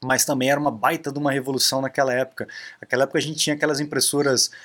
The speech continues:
matriciais, lembra? Que faziam um barulhão danado pra imprimir uma linha. <laughs> Você mandava imprimir um, um trabalho escolar, ele ficava meia hora imprimindo aquele negócio, aquele barulheira <laughs> enorme. Quem lembra disso aí, deixa no comentário, tá?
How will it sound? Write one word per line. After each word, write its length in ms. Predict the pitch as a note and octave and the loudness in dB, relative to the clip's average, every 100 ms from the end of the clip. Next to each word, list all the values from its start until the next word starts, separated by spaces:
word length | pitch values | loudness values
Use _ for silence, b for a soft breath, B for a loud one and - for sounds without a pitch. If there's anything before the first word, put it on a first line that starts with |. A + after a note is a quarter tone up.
| B | B
matriciais, 840 | C#3+ C#3+ D3+ D3+ - C3 D3+ C#3+ A2+ | -2 -2 2 2 4 4 4 2 0
lembra? 260 | D3+ E3 B2 | 0 0 -2
Que 60 | |
faziam 240 | C#3+ C3+ F3 | -4 -4 -4
um 80 | |
barulhão 520 | E3+ G#3 F#3+ F3+ G#3 A3+ | -2 2 2 2 0 2
danado 400 | G3 E3+ F#3 E3+ | 2 4 2 2
pra 120 | E3 | -2
imprimir 320 | D#3+ D#3 E3+ | -2 -4 -2
uma 180 | E3+ C#3 | 0 0
linha. 480 | B2 E3 F3 B2+ - | 0 -2 0 0 -2
<laughs> 80 | |
Você 160 | - E3 | -6 -4
mandava 320 | E3 D#3+ E3+ | 0 2 2
imprimir 380 | D#3+ D#3 C#3+ D3+ | 0 -6 -4 -4
um, 100 | D#3 - B B B D3 | -6 -12 B B B -10
um 80 | D3 | 0
trabalho 400 | D3+ C3 C#3+ D3+ | 2 4 4 2
escolar, 460 | - D3 B2+ D3 | 0 0 4 4
ele 140 | D#3+ D#3 | 2 -2
ficava 520 | C#3+ - D3 D3+ C#3 | -2 0 2 2 -4
meia 280 | C#3+ E3 F3 | -4 2 4
hora 240 | D#3 D#3 D3 | 4 4 2
imprimindo 460 | D3 C#3+ C#3 C#3 | -2 -4 -2 -4
aquele 240 | C3 C3+ B2+ | -2 -2 -2
negócio, 340 | A#2 C3+ - | 0 0 0
aquele 160 | - D#3+ | -6 -4
barulheira 720 | E3 E3 D3+ C3+ D#3 D#3+ D#3 - - | 0 0 0 0 2 2 0 -4 -10
<laughs> 180 | G3+ - | -6 0
enorme. 540 | E3 C#3 C#3+ D#3 D#3 B B B - | 0 4 2 2 -8 B B B -4
Quem 100 | E3 | 0
lembra 280 | D#3 D#3+ D3+ | 2 2 4
disso 180 | D3 C#3+ | 4 6
aí, 160 | C#3 | 4
deixa 260 | D3 D3+ D#3 | 2 0 0
no 80 | D#3 | -4
comentário, 600 | D#3+ D3+ D3 A2+ G2+ G2+ | -2 -2 -2 -4 -4 -4
tá? 280 | A#2 D#3 | -2 -2